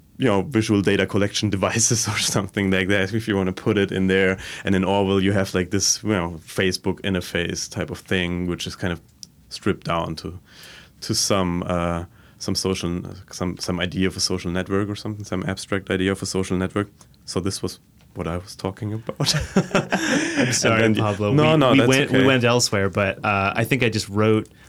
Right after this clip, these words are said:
Speaker 2: I think I just rewrote one of the last paragraphs of my paper
Speaker 1: <laughs>
Speaker 2: for the next time I present it. So, um, I'm gonna just go ahead and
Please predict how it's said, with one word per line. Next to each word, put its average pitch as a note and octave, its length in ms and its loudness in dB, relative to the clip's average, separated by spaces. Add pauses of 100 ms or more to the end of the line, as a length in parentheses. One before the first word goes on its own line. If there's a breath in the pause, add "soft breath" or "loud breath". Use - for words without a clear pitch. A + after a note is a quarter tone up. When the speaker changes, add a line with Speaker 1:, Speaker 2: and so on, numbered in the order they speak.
Speaker 2:
I - 40 -2
think B2+ 120 2
I B2 40 2
just G#2 140 0
rewrote G#2+ 480 2
one G#2 100 -4
of F#2+ 60 -4
the G2 60 -4
last G2 260 -4
paragraphs G2+ 480 -6
of A2+ 60 -12
my G2+ 100 -8
paper - 480 -8
Speaker 1:
<laughs> - 380 -10
Speaker 2:
for - 120 -6
the G2+ 100 -2
next G2 200 -2
time G2+ 120 -4
I F#2+ 60 -4
present B2+ 480 2
it. A#2 200 2
So, A#2 340 4 (460 loud breath)
um, A2+ 480 2
I'm A#2+ 140 -2
gonna A#2 140 0
just G2+ 200 -8
go A2+ 80 -2
ahead G#2 200 -2
and F#2 140 -12